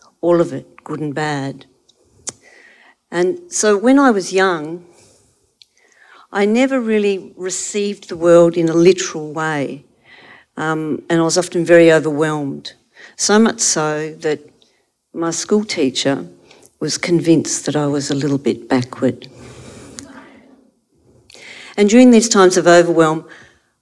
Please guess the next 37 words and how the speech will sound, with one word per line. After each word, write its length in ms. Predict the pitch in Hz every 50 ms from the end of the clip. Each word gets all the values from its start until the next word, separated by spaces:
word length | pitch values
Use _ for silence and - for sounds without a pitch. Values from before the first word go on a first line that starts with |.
| _ _ -
I 140 | 175 175 165
would 280 | 165 165 175 147 -
draw. 640 | - - - 170 165 165 160 156 143 139 127 104 - - - - - - _ _ _ -
Now, 140 | 170 165 156
drawing 420 | 147 165 180 185 185 180 175 170
was 160 | 165 156 139
a 80 | 143 143
strength 720 | - - - - - - - 170 170 165 - - - -
for 280 | - - - - -
me. 360 | 156 151 147 143 131 127 - -
It 80 | 139
helped 340 | 143 139 165 147 - - -
me 100 | 156 147
interpret 580 | 143 143 139 - - 160 143 139 - - - -
the 60 | 139
world, 520 | 131 147 165 170 175 190 220 240 254 - - _ _ _ _ _ _ _ _ _ _ _ _ -
and 140 | - 156 156
it 160 | - - -
brought 160 | 175 170 160
me 140 | - 160 147
back 260 | 127 147 139 139 -
to 100 | - -
myself. 560 | 151 135 135 - - 131 101 78 - - - _ _ _ _ - - _ _ _ _ _ _ _ _ _
Drawing 400 | - - 175 175 170 170 165 160
inspired 800 | 156 156 156 160 - - - - 170 165 170 175 175 180 175 175
me. 360 | 160 143 120 123 - - - - _ _ _ _ _ _ - - - - - _ -
So 160 | - - 185
what 160 | 180 214 233
I 20 | 262
want 240 | 254 254 247 226
to 240 | 208 185 170 - -
share 280 | - - - - 190 185
with 120 | 180 175
you 80 | 170 165
tonight 340 | 170 - 185 175 170 165 156
is 60 | 156
just, 400 | - 170 170 - - - -